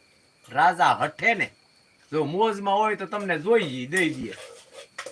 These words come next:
અ, હું એમ કહું કે તમને કદાચ એમ કહું, બે ગામ આપી દે આખે આખા, તારા એમ કહી દે. પણ જો હેઠા હોય,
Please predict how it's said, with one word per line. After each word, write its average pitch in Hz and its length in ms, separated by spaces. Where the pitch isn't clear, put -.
અ, 175 100
હું 180 300
એમ 220 200
કહું 226 220
કે 208 100
તમને 214 240
કદાચ 214 260
એમ 214 200
કહું, 151 600
બે 208 180
ગામ 240 340
આપી 220 240
દે 196 160
આખે 175 240
આખા, 147 280
તારા 170 340
એમ 156 120
કહી 170 180
દે. 127 160
પણ 143 440
જો 135 500
હેઠા 214 400
હોય, 151 360